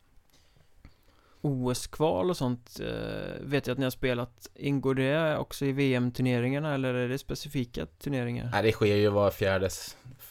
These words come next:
Speaker 2: var fjärde år då, men vi hade ju nu här i, i Spanien där vi spelade mot, eh, mot tre lag då, vi var ju fyra totalt. Eh, och gick ju inte så himla bra för oss, tyvärr. Men, eh, det hade varit häftigt, men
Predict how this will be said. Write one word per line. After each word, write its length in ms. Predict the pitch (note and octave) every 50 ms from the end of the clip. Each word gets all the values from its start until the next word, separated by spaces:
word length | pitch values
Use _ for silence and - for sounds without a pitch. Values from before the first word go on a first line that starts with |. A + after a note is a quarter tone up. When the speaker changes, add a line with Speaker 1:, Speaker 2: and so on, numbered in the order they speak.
| -
Speaker 2:
var 120 | - G2 F#2
fjärde 300 | - - F2+ F2+ F2 F2
år 180 | F2 F2 F2+
då, 80 | F2 F2
men 160 | F2 F2+ F#2
vi 80 | F#2+ G#2
hade 240 | A2 A2+ G#2 F#2+ A#2
ju 80 | A#2
nu 180 | A2 G2+ F#2+ F#2
här 240 | F2+ F2+ F2+ F2+ F2+
i, 280 | F2+ F2+ F2 F2 E2+ F2 - - -
i 60 | -
Spanien 460 | - - - F#2+ F2+ F2 F2 F2+ F#2+ F#2+
där 60 | F#2+
vi 80 | F#2
spelade 340 | F2+ - - F2+ E2+ F2 E2+
mot, 400 | F2 F2 F2 E2 - _ _ -
eh, 260 | E2+ E2+ F2 E2+ E2+ E2+ - - - - _ _ - _ _
mot 180 | - - E2 D#2
tre 220 | - F2+ E2+ E2
lag 220 | E2 E2 D#2+ E2 E2
då, 60 | E2
vi 120 | F2 F2+
var 120 | F2 F#2 F2+
ju 60 | F2+
fyra 320 | - - E2+ E2 D#2+ D#2+
totalt. 540 | D#2 - D#2+ - - E2+ E2+ D#2+ - _ - - - - _ - - - _ _ _ -
Eh, 680 | E2 E2 E2 E2 E2 E2 E2 E2 E2 E2 D#2+ D#2+ D#2+ D#2+
och 80 | D#2+ E2
gick 180 | E2 D#2+ - -
ju 60 | F2
inte 200 | E2 D#2 - D#2+
så 120 | - -
himla 200 | E2+ F2 E2+ E2+
bra 160 | E2 D#2+ E2
för 240 | D#2 - - E2 D#2+
oss, 260 | D#2+ D2+ - - - - _ - - - - _ _ - -
tyvärr. 420 | - - F2 E2+ F2 F2 E2 E2 F#2
Men, 300 | G2 G#2 E2+ F2 F2 F2+
eh, 200 | F2+ F2+ F2+ F2+ F2+ F#2+ - - - -
det 60 | E2+
hade 140 | F2+ F#2 F#2
varit 200 | G2 F#2+ F2 -
häftigt, 360 | F#2+ F2+ - - F2+ E2+ -
men 260 | F2+ F#2 F#2 F2 D2+